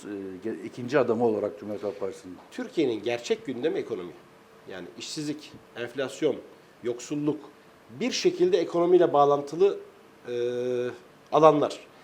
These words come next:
Speaker 2: Şimdi insanlar bir yan-, insanımız bir yandan açlık çekerken, bir yandan aldığı maaşla geçinemezken, çocuklar akşam yatağa girdiğinde karnı açsa, böyle bir Türkiye varsa ortada,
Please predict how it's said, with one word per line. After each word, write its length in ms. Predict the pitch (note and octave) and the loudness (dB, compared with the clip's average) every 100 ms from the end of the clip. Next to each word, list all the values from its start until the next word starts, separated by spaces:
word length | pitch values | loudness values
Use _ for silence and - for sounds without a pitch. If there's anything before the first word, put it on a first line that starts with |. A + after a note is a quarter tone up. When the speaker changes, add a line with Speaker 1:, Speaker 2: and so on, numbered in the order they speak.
| - - - | -20 -20 -14
Speaker 2:
Şimdi 280 | - D3 - | -6 -4 -4
insanlar 560 | D#3 D3+ F#3 G3+ E3+ B2+ | -4 -2 0 2 2 2
bir 100 | F3 | 2
yan-, 220 | E3 D3 | 2 0
insanımız 480 | C#3 E3 E3 D3+ B2 | -4 -2 0 0 2
bir 100 | D#3+ | 2
yandan 260 | D#3 D3 C#3+ | 4 2 0
açlık 320 | A2+ - - | -4 -10 -8
çekerken, 460 | C3+ E3 D#3 F#2 - - - - - | -4 -2 -2 -4 -8 -20 -20 -20 -8
bir 100 | D3 | 0
yandan 260 | F3 D#3+ E3 | 2 2 0
aldığı 340 | B2 C3+ D#3 | 0 0 2
maaşla 340 | C#3+ D3 D3 D3 | 4 4 2 -2
geçinemezken, 720 | B2 - D#3+ D3+ - - - - - - - | -4 0 2 2 0 -6 -14 -16 -20 -20 -12
çocuklar 400 | D3+ D#3 F#3 F3 | -10 -4 0 0
akşam 380 | - - D#3+ D3 | 0 0 0 0
yatağa 280 | C#3 D#3 D3+ | -2 0 0
girdiğinde 720 | C3+ C3+ C3+ C#3+ C#3+ C#3+ - - - | 0 -6 -6 0 6 6 4 -12 -14
karnı 320 | - C#3+ E3 | -2 4 6
açsa, 420 | C#3+ E3+ - B2+ - - - - - - - - C3+ | 6 2 -2 -6 -8 -18 -20 -20 -20 -20 -20 -4 6
böyle 180 | E3+ | 8
bir 120 | D#3+ - | 6 2
Türkiye 340 | D3+ - C3+ | -8 -2 8
varsa 420 | D#3+ F3 C3+ - - - - | 8 8 2 -4 -8 -20 -8
ortada, 480 | A#2+ A#2 G#2+ D#3 | -6 -4 -4 -4